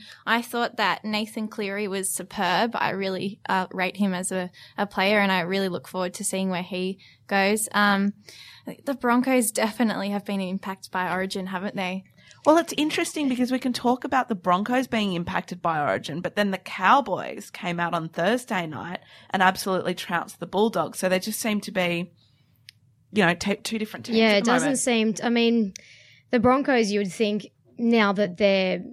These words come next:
Speaker 3: you know, post-Origin,
Speaker 2: Mm.
Speaker 3: you would have thought, you know, that they would find a bit of form. But last year they killed it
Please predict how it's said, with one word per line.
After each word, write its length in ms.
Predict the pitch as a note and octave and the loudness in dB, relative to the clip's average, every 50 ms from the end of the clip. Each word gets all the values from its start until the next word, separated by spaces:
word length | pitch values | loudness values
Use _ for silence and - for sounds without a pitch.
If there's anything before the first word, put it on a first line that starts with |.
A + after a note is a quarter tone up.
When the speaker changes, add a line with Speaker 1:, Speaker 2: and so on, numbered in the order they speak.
| - _ - | -16 _ -6
Speaker 3:
you 100 | A3+ G#3 | -4 -2
know, 120 | G3 F3+ | -2 -2
post-Origin, 1000 | F3 - G3 G#3 G#3 A3 - - - G#3 G3+ F#3+ F#3+ G3 C#4+ G#3+ F#3+ F#3 F#3+ G#3+ | -2 0 2 2 2 2 0 0 2 2 4 4 4 4 4 4 2 2 2 0
Speaker 2:
Mm. 40 | - | 0
Speaker 3:
you 120 | - G#3 G3 | 0 0 2
would 100 | G#3 G#3 | 2 2
have 100 | G3+ F3+ | 0 0
thought, 400 | - - G#3+ G3 F#3+ - - - - - - _ | -2 0 0 0 0 0 -2 -8 -16 -20 -16 _
you 120 | - A3+ G#3 | -2 -2 0
know, 200 | G3+ F#3+ F#3+ G#3 | 0 0 -2 -2
that 180 | G3 A3+ - | -2 -2 -2
they 180 | - A3 G3+ G#3 | 0 2 2 2
would 240 | G#3 G#3 G3+ F#3 F3+ - _ _ _ | 2 0 -2 -4 -6 -10 _ _ _
find 280 | - - G#3+ G3+ G3+ G3+ | 0 4 6 6 6 6
a 20 | |
bit 140 | G3 G#3 G3+ | 4 4 4
of 80 | G3 - | 2 2
form. 180 | - B3+ A#3 | 2 2 4
But 100 | G#3+ - | 4 4
last 380 | A3+ A3+ A3+ B3 C#4 C4 - - | 4 4 4 4 4 2 0 0
year 100 | C#4 A#3+ | 2 2
they 140 | A#3+ A3+ A3 | 4 2 2
killed 260 | - - A#3+ A#3 G#3 | 2 2 4 4 4
it 80 | G#3+ | 4